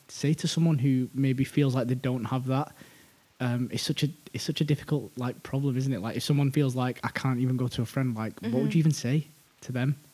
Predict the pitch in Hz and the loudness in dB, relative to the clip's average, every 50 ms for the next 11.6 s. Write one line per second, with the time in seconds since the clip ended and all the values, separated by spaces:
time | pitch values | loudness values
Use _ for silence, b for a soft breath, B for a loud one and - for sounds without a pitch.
0 | _ _ _ _ _ _ _ _ _ _ _ _ B B B B B B 254 226 | _ _ _ _ _ _ _ _ _ _ _ _ B B B B B B -2 -2
1 | 254 254 - - 269 254 247 269 254 - - 214 208 220 226 240 233 - - 220 | -2 -2 -2 -4 -6 -4 -4 -6 -6 -4 -4 -4 -4 -2 -2 0 0 0 0 -2
2 | 220 202 - - 226 220 220 220 208 208 - 233 214 - - 226 214 202 208 233 | -4 -4 -4 -4 -2 0 0 0 -2 -2 -4 -8 -8 -6 -6 -6 -6 -4 -2 -2
3 | 220 214 214 208 202 202 - 214 214 214 208 220 208 190 - 208 196 - 220 196 | -2 -2 -2 -2 -4 -2 -2 -2 -2 -2 -2 -2 -2 -4 -4 -6 -6 -4 -4 -2
4 | 196 190 - 196 - - 175 180 - - 202 190 185 185 175 190 185 165 180 190 | -2 -2 -2 -4 -2 2 2 2 2 2 2 2 2 4 4 2 2 2 2 -2
5 | 185 185 - 208 190 - - 202 190 190 190 - B B B B B B 233 233 | -4 -2 -2 -2 0 2 4 4 2 2 0 -4 B B B B B B -2 -2
6 | - - - - 214 208 214 220 240 233 196 214 214 208 208 196 190 180 - - | -4 -6 -8 -4 -2 -2 0 2 0 0 0 0 0 2 2 2 2 2 0 -6
7 | - - _ _ _ _ _ _ _ _ _ _ _ _ _ _ _ _ _ _ | -14 -18 _ _ _ _ _ _ _ _ _ _ _ _ _ _ _ _ _ _
8 | _ _ _ _ _ _ _ - 226 220 214 208 - 233 220 220 220 - 214 202 | _ _ _ _ _ _ _ 2 4 4 4 4 2 0 0 -2 -2 -2 -2 -2
9 | 214 208 202 180 196 190 190 190 190 208 214 226 208 208 - 202 190 - 190 180 | 0 0 0 0 2 2 2 2 0 0 -2 -2 -2 -2 -2 -2 -4 -4 -6 -6
10 | - 190 196 190 - - 170 165 196 185 - 202 214 233 - - - 247 233 233 | -4 -2 -2 -2 -2 -6 -2 2 2 4 4 4 2 2 0 -2 -2 0 2 2
11 | 196 190 196 175 170 175 196 175 196 180 180 180 | 2 2 2 0 2 0 2 4 4 4 4 2